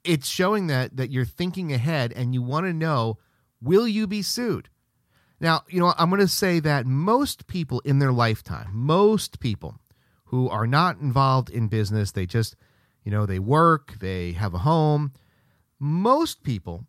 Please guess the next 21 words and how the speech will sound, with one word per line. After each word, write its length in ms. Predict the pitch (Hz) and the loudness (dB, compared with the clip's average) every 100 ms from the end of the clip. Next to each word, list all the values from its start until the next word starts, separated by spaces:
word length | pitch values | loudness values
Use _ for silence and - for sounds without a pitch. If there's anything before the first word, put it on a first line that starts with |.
| _ | _
are 100 | 143 | -12
probably 560 | 139 180 214 233 254 214 | -10 -6 -6 -4 -4 -2
not 460 | 175 165 185 135 | 2 2 2 0
going 200 | 147 151 | -2 -2
to 60 | 165 | -2
be 180 | 139 139 | -2 -2
involved 680 | 131 135 180 135 110 113 - | 0 0 2 4 2 -2 -4
in 140 | 127 | 0
a 100 | 127 | 2
lawsuit. 540 | 131 160 180 - 80 | 2 0 -2 -4 -6
They're 80 | 101 | -4
gonna 180 | 101 101 | -4 -4
live 240 | 113 143 | -2 -2
their 140 | 143 143 | 0 0
lives, 420 | 139 135 131 127 | 2 4 2 0
they're 100 | 113 | -2
gonna 160 | 104 101 | -4 -6
be 140 | 92 | -4
happy 340 | 117 120 120 | -2 -4 -4
and 120 | 110 98 | -8 -6
content, 480 | 107 98 117 120 | -8 -4 -2 -2